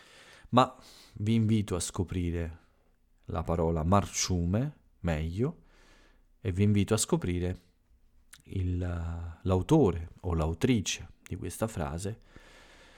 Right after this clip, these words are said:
che, eh, è a-, di un personaggio contemporaneo, quindi che ancora è, eh, tra di noi,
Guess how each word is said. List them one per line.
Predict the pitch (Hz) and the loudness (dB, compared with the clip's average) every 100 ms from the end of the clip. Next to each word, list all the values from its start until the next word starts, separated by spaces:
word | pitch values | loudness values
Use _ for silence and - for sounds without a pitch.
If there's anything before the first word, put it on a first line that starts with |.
| - - _ | -20 -20 _
che, | - 120 113 110 104 - - - - - - | 0 6 8 8 6 0 -10 -20 -20 -20 -10
eh, | 98 95 92 92 90 90 90 | -6 -4 -2 -4 -4 -6 0
è | 107 101 | 4 4
a-, | 92 - | 2 -2
di | 107 104 | 2 4
un | 95 | 4
personaggio | 98 - 123 101 85 87 87 | 2 0 2 2 2 -2 -6
contemporaneo, | - 104 98 92 92 87 87 85 82 82 82 | 2 4 4 2 -2 -2 -4 -4 -6 -8 -6
quindi | 82 82 82 82 - _ _ _ _ _ - | -4 -2 -2 -6 -10 _ _ _ _ _ -12
che | - | -4
ancora | 95 90 85 82 | -2 0 0 0
è, | 85 85 78 78 | -4 -4 -6 -8
eh, | - _ _ _ - - 82 82 | -16 _ _ _ -18 -12 -10 -10
tra | - 104 | -2 0
di | 95 95 | 2 2
noi, | 92 98 160 160 | 2 2 2 -2